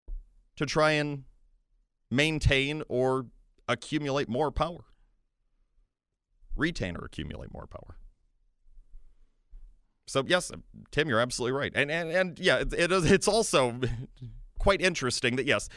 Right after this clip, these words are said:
in some of these cases, you have white people going up to Black officers, uh, trying to, uh, lecture them, uh, uh, about Black Lives Matter. Yeah. <laughs> Are, I, I mean,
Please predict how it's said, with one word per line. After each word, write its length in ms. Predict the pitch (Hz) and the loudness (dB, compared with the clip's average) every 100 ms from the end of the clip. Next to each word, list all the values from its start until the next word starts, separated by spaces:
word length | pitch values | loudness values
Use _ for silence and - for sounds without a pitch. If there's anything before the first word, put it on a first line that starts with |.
| - - | -12 -6
in 80 | 165 | 2
some 160 | 208 | 2
of 60 | 208 | 4
these 160 | 190 - | 2 4
cases, 420 | 185 180 180 127 | 2 2 -2 -2
you 140 | 185 | -2
have 320 | 160 170 160 135 _ _ _ - | 2 2 0 -4 _ _ _ -18
white 400 | 107 143 214 - | -2 0 0 -2
people 420 | 110 95 - 67 _ _ _ _ _ _ _ _ 107 | -10 -10 -12 -18 _ _ _ _ _ _ _ _ 0
going 320 | 143 185 175 | 4 4 4
up 260 | 180 - - | 0 -2 -6
to 460 | - 156 156 156 - _ _ - | 0 2 2 -2 -6 _ _ -14
Black 520 | 98 92 156 220 220 | -12 0 4 4 4
officers, 760 | 190 190 - - 85 95 - - _ - | 2 -2 -6 -8 -8 -10 -14 -18 _ -2
uh, 100 | 143 - | -2 0
trying 420 | - 185 175 160 | 2 4 4 0
to, 260 | - 151 139 | 2 4 6
uh, 260 | 123 117 110 - - _ _ - | 8 6 2 -10 -20 _ _ -10
lecture 460 | 113 170 - - 120 | 0 0 2 0 2
them, 300 | 110 101 101 - - - - - | 4 2 -2 -8 -20 -20 -12 -2
uh, 40 | |
uh, 300 | 110 92 104 98 | 0 2 2 2
about 380 | 107 117 110 107 98 107 - - | 4 4 2 -2 -8 -10 -18 -12
Black 340 | 101 131 143 117 | 0 4 4 2
Lives 340 | 107 95 82 | 0 0 -4
Matter. 300 | 90 - - | -6 -6 -8
Yeah. 260 | - 95 107 98 | -4 -4 -4 -10
<laughs> 1080 | - - _ - - - - - - - | -16 -20 _ -8 -8 -10 -20 -20 -14 -6
Are, 140 | - 147 123 123 131 | 0 0 0 -2 -2
I, 120 | - - | -2 2
I 60 | 139 | 2
mean, 140 | 151 | 2